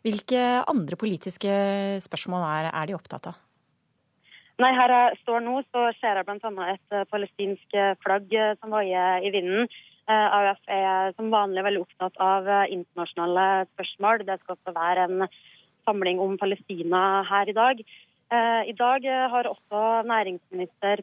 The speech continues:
Speaker 2: Trond Giske, arbeidsminister, eh, Anniken Huitfeldt og L O-leder Gerd Kristiansen vært i en paneldebatt, eh, om arbeidsliv.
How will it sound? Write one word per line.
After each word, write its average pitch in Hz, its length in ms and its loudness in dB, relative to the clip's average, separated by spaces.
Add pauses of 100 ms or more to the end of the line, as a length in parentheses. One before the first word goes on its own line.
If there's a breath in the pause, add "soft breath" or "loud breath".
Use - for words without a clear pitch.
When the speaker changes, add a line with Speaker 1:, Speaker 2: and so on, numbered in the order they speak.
Speaker 2:
Trond 214 160 -2
Giske, 202 320 -4
arbeidsminister, 185 1200 0
eh, 185 220 2
Anniken 180 340 -4
Huitfeldt 175 540 -2
og 180 160 2
L 175 140 0
O-leder 160 440 0
Gerd 175 320 0
Kristiansen 185 800 -4 (460 loud breath)
vært - 260 -4
i 185 140 2
en 196 180 2
paneldebatt, 190 880 -4
eh, 208 320 2
om 202 140 -6
arbeidsliv. 220 640 0